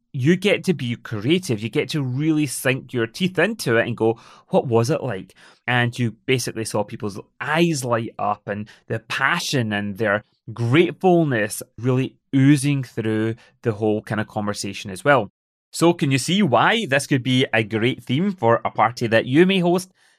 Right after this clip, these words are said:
in the future as well? And does it mean that things always pan out exactly the way that you may describe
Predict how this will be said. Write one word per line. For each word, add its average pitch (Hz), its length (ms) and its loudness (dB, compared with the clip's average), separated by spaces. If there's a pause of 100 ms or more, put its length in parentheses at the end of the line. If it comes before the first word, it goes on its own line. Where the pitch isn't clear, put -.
(140)
in 123 260 4
the 117 100 0
future 113 400 -6
as 101 120 -6
well? 151 300 4 (400)
And 190 300 2 (120)
does 220 220 4
it 254 100 2
mean 254 240 2
that 226 180 2
things 165 260 2 (120)
always 143 480 8
pan 120 260 -2
out 117 200 4
exactly 110 920 0
the 110 120 -2
way 107 360 2
that 101 560 0
you 101 300 -2
may 104 200 0
describe 139 600 0